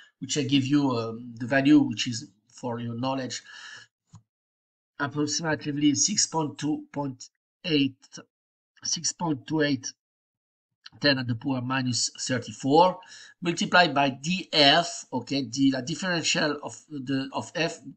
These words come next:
respect to D X, okay? So the first derivative of F respect to X, if F is only a function of one, one, uh,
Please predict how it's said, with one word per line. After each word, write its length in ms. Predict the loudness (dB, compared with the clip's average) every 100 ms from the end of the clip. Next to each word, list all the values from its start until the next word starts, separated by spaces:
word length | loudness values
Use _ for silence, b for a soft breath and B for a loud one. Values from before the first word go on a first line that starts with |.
| -16
respect 380 | -8 -6 -4 -4
to 60 | -2
D 200 | -4 -4
X, 280 | -4 -6 -6
okay? 340 | -8 -6 -6 -8 _ B B B
So 140 | -16 -16
the 80 | -10
first 280 | -6 -4
derivative 640 | -2 0 0 -2 -4 -6 -8
of 140 | -12 -16
F 340 | -18 -20 -20
respect 300 | -20 -16 -16
to 100 | -16
X, 320 | -10 -8 -8 _ _ _ _ -14
if 200 | -12 -10
F 280 | -6 -6 -8
is 200 | -10 -10
only 160 | -6 -8
a 40 |
function 320 | -8 -10 -10 -10
of 160 | -12 -12
one, 280 | -10 -10
one, 280 | -12 -10 -10
uh, 140 | -14